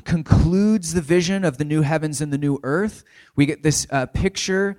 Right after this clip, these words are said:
of humanity, redeemed humanity, reigning with God forever and ever.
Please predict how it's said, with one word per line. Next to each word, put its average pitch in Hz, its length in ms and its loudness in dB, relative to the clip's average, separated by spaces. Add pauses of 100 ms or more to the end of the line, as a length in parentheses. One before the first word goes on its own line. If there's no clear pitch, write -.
(420)
of 143 200 0
humanity, 165 880 -2
redeemed 156 540 -2
humanity, 165 720 -2 (500)
reigning 175 680 -2
with 175 300 0
God 160 640 -2 (200)
forever 160 800 -2
and 156 560 -4
ever. 120 420 -4